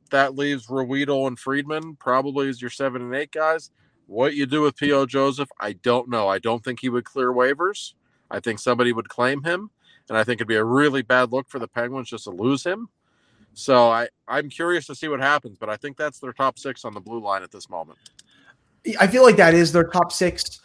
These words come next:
Speaker 2: um, too, and I apologize for, like, the, the background noise. For some reason, my Discord was open, and I have no
Speaker 1: <laughs>
Speaker 2: idea why.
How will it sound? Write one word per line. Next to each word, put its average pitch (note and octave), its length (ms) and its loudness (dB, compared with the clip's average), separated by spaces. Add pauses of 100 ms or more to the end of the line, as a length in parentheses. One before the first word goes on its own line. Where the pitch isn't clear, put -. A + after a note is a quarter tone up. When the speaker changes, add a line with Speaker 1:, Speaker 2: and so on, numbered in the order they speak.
(240)
Speaker 2:
um, D3 280 2
too, F3 240 -2
and E3 80 -4
I D3 40 -6
apologize E3 380 -2
for, D3+ 100 -10
like, C3 160 -10
the, - 200 -20
the - 80 -20
background D#3+ 480 -2
noise. A#2+ 220 -14
For C#3 120 -12
some A3 220 -6
reason, E3+ 300 -6
my A#2+ 140 -10
Discord C3+ 480 -8
was A2 140 -18
open, E2+ 280 -20
and B2+ 100 -18
I D#3 120 -8
have D#3 160 -6
no G3+ 180 -4
Speaker 1:
<laughs> - 20 -4
Speaker 2:
idea D#3 360 -4
why. C#3 440 -6